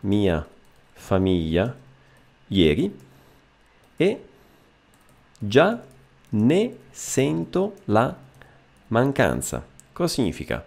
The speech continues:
"Deixei a minha famiglia ontem e già ne sento la mancanza", cioè,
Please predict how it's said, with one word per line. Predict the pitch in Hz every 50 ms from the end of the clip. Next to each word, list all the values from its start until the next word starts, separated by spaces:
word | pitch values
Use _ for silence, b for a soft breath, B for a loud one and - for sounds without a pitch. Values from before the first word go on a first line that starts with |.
| - _
"Deixei | - 110 127 139 - - - 143 156 170
a | 170 120
minha | 110 107 98
famiglia | 101 - 104 101 95 90 98 107 113 - -
ontem | - 101 85 80 82 87 - 165 202 226 - - b b b b b
e | - 160
già | 143 143 180 196
ne | 208 190
sento | 170 - 170 175 -
la | 165 165
mancanza", | 160 165 156 - 123 90 76 71 - - - -
cioè, | - - 120 90 73